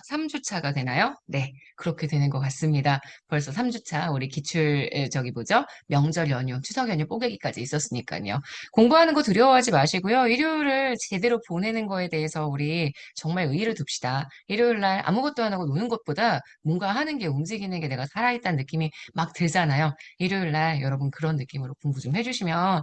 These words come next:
훨씬 더 편하게 공부할 수 있습니다. 마음가짐이 제일 중요한 거 아시죠? 자, 팔십 번 들어가도록 하겠습니다. 밀스의 과두제의 철칙. 아시겠지만 조직의 목표에서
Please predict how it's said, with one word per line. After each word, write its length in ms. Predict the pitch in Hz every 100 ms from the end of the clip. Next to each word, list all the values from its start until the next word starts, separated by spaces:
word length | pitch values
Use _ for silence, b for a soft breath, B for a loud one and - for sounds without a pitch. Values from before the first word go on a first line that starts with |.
| B B _
훨씬 300 | 262 269 233
더 100 | 151
편하게 540 | 147 294 285 214 143 143 _
공부할 360 | - 151 135 139
수 140 | -
있습니다. 400 | - - 147 -
마음가짐이 600 | - 139 190 190 170 151
제일 200 | 147 165
중요한 360 | 156 156 156 151
거 80 | 143
아시죠? 340 | 135 - 220 233 B B B -
자, 200 | 185 - -
팔십 280 | 240 247
번 180 | - 208
들어가도록 460 | 165 135 131 107 -
하겠습니다. 760 | 175 170 - 113 90 175 311 330 B B B -
밀스의 540 | 254 349 349 330 330
과두제의 640 | - 175 175 277 220 226 214
철칙. 480 | - 285 - 135 - _ -
아시겠지만 840 | 185 247 240 233 226 214 208 202 -
조직의 460 | - 220 220 202 156
목표에서 880 | 180 - - 247 147 196 254 -